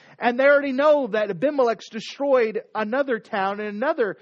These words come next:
thing, killing both men and women and children, destroying them all. They know what's gonna happen.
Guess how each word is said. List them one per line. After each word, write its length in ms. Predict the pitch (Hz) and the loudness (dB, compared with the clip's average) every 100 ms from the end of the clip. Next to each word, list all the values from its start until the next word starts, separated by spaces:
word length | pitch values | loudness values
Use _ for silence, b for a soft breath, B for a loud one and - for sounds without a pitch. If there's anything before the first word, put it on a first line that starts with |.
| b _ | b _
thing, 240 | 208 208 | -4 -4
killing 420 | - 247 233 208 | -2 -2 -2 -4
both 300 | 160 233 233 | -2 -2 -2
men 340 | 202 254 254 247 | -2 -2 -2 -4
and 300 | 208 202 196 | -6 -6 0
women 340 | 254 247 214 | 0 0 -4
and 140 | 180 | -8
children, 420 | 156 262 262 247 214 | -6 -4 -2 -4 -6
destroying 520 | 196 - 254 247 233 | -8 -6 -2 0 -2
them 120 | 233 | -2
all. 300 | 247 254 254 B B 170 | -2 -2 -6 B B -2
They 260 | 285 311 | 2 2
know 180 | 311 311 | 4 2
what's 280 | 285 285 - | 2 -4 -2
gonna 220 | 254 233 | -2 -2
happen. 500 | 240 285 - 160 151 | -4 -4 -4 -8 -10